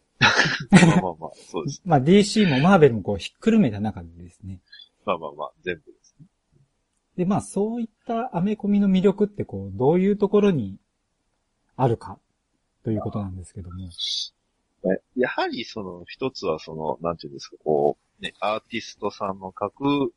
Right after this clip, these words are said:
Speaker 1: えー、あの、一つ一つのコマというか、ね、
Speaker 2: うんうんうんうん。
Speaker 1: あの、コマからのアクションであったり、
Speaker 2: うん。
Speaker 1: うん、まあ、もちろんね、映像作品になってるものっていうのは多々あるんですが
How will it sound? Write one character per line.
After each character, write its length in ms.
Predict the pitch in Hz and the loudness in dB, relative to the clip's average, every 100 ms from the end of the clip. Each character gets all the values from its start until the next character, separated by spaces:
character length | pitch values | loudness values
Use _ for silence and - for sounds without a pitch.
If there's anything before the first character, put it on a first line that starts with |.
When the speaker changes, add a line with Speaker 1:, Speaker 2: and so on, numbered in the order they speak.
| - | -8
Speaker 1:
え 40 | |
ー、 60 | 85 | -8
あ 40 | 80 | -8
の、 340 | 80 80 78 78 | -8 -8 -8 -10
一 200 | - 101 | -2 0
つ 140 | 101 | 0
一 200 | 101 143 | -6 -6
つ 80 | 139 | -6
の 180 | 107 80 | -8 -12
コ 180 | - 101 | -8 -4
マ 160 | 85 - | -4 -4
と 100 | 71 | -12
い 120 | 67 | -12
う 60 | 69 | -14
か、 280 | - 67 - _ _ - | -10 -10 -10 _ _ -2
ね、 80 | 113 | 2
Speaker 2:
う 40 | |
ん 20 | |
う 40 | 165 | 4
ん 20 | |
う 40 | |
ん 240 | 151 135 131 | 4 0 0
う 40 | |
ん。 40 | |
Speaker 1:
あ 40 | 107 80 | 0 0
の、 480 | 80 78 76 76 - | 0 0 0 -4 -10
コ 100 | 107 | -10
マ 140 | 98 | -10
か 140 | - 90 | -6 -4
ら 120 | 80 | -4
の 200 | 80 71 | -6 -6
ア 80 | 98 | -6
ク 120 | - | -6
シ 120 | - | -8
ョ 80 | 80 | -10
ン 60 | 76 | -12
で 100 | 73 | -14
あ 40 | |
っ 40 | - - | -14 -8
た 120 | 78 | -8
り、 240 | 76 76 - _ _ _ | -8 -12 -12 _ _ _
Speaker 2:
う 40 | 127 | -2
ん。 60 | 131 | 0
Speaker 1:
う 540 | 127 92 82 78 78 | 0 -4 -6 -8 -12
ん、 40 | 82 _ | -16 _
ま 100 | 143 | 0
あ、 60 | - _ _ | 0 _ _
も 120 | 151 | -12
ち 120 | 165 202 | -6 -6
ろ 100 | 127 | -6
ん 40 | |
ね、 160 | 101 92 | -8 -6
映 160 | 147 165 | -4 -4
像 120 | 175 | -4
作 280 | 175 156 135 | -4 -4 -4
品 160 | 110 | -8
に 100 | 87 | -8
な 120 | 85 | -8
っ 40 | 82 | -8
て 100 | 98 | -6
る 120 | 98 | -6
も 120 | 98 | -6
の 40 | 95 | -10
っ 40 | - | -10
て 100 | 87 | -12
い 20 | |
う 40 | |
の 60 | 78 | -10
は 100 | 78 | -10
多 140 | 135 - | -8 -2
々 140 | 80 | -2
あ 20 | |
る 100 | 87 | -4
ん 20 | |
で 60 | 92 _ _ | -14 _ _
す 180 | - 80 | -12 -4
が 160 | 85 | -4